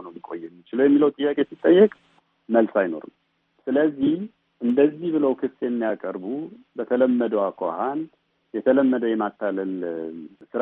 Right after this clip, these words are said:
ለመስራት ካልሆነ በስተቀር ህወሓት ከጣርማ በር ወደ መቀሌ ወደ ትግራይ ክልል የተመለሰው ለሰላም ሲል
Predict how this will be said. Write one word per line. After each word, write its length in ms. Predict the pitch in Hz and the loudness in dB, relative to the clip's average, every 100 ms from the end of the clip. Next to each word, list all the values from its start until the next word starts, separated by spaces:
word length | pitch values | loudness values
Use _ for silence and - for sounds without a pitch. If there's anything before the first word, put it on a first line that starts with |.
| 113 | 2
ለመስራት 440 | 104 90 95 87 | 0 -4 -8 -10
ካልሆነ 320 | - 85 90 92 | -4 -2 -2 -2
በስተቀር 500 | 95 - 113 143 165 _ _ _ _ _ _ | -4 -2 -2 -2 -4 _ _ _ _ _ _
ህወሓት 400 | 113 127 156 156 _ _ _ _ _ _ - | -2 0 0 -4 _ _ _ _ _ _ -2
ከጣርማ 880 | 139 143 147 - - - 123 127 131 131 | 0 2 -2 -6 -16 -2 0 0 0 0
በር 180 | 139 139 | -2 0
ወደ 160 | 123 110 | 0 2
መቀሌ 360 | 107 101 104 95 95 98 - - 101 110 104 107 | 2 0 -2 -2 0 -2 -4 -4 -2 0 2 2
ወደ 160 | 107 101 | 0 0
ትግራይ 300 | 113 120 107 | 4 6 6
ክልል 320 | 107 101 95 | 4 0 -2
የተመለሰው 760 | 95 107 120 139 151 - 104 139 165 _ _ _ _ | -4 -4 -2 -2 -2 -2 -4 -4 -10 _ _ _ _
ለሰላም 460 | 104 - 247 143 160 | -6 -2 2 2 2
ሲል 240 | - 202 | -4 -8